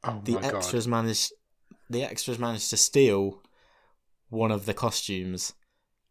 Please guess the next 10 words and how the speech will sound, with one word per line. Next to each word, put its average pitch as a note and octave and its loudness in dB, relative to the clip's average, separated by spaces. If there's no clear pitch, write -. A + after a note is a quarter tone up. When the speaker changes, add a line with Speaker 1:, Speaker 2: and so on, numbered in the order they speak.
Speaker 1:
No C#3 -4
way. C3+ 2
Speaker 2:
And A2+ -2
Richard G#2+ -2
Stanley G2 2
was A2 -4
basically G2 0
Dogman G2 2
number G2 -2
three F#2 -2